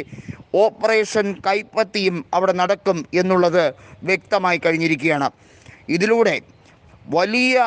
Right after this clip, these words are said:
നേതാക്കൾ എല്ലാം തന്നെ കോൺഗ്രസിലേക്ക് ചേക്കേറുന്ന ഒരു അസാമാന്യ കാഴ്ചയാണ് കണ്ടത്. നമുക്കറിയാം, ബി ജെ പിയുടെ മുൻ നേതാവായിട്ടുള്ള, മുഖ്യമന്ത്രിയായിട്ടുള്ള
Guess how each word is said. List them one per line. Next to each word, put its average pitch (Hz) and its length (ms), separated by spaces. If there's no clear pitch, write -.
നേതാക്കൾ 185 480
എല്ലാം 220 300
തന്നെ 165 240
കോൺഗ്രസിലേക്ക് 190 760
ചേക്കേറുന്ന 175 640
ഒരു 165 100
അസാമാന്യ 202 580
കാഴ്ചയാണ് 160 480
കണ്ടത്. 147 260
നമുക്കറിയാം, 190 440
ബി 185 100
ജെ 214 100
പിയുടെ 202 320
മുൻ 196 100
നേതാവായിട്ടുള്ള, 156 680
മുഖ്യമന്ത്രിയായിട്ടുള്ള 165 840